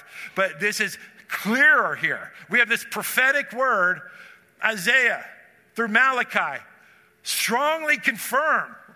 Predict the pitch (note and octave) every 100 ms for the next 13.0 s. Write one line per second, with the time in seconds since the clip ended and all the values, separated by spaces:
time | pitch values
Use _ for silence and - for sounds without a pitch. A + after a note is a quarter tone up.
0 | - A3+ - - B3+ D4+ D4+ B3 F#3+ D4
1 | C#4 C4+ A#3 G#3+ D4 C4 A#3+ - - -
2 | _ _ _ _ A#3 F#3+ C4 C#4 B3 A#3+
3 | C#4 E4 A3 A#3 A3+ B3+ - A#3+ A#3 B3+
4 | A3 - - D4 C4 - - - C#4 F3+
5 | B3 C4+ A#3 A3+ A3+ A3 A#3 A#3+ A3 G#3
6 | F#3 F#3 D4 C4+ - - - G#3 G3 -
7 | - F#3+ - C4+ D4 C#4 G#3+ G3+ B3+ -
8 | C4+ - - - - _ _ _ _ -
9 | F3 C#4 D#4 C4 B3 G#3 A#3 C4+ A#3 G3+
10 | A3 G#3 - A#3+ A3+ G3+ - D3 A#2 -
11 | - - _ _ _ _ _ _ _ _
12 | _ _ - A3+ A3 - - C4 A3+ G3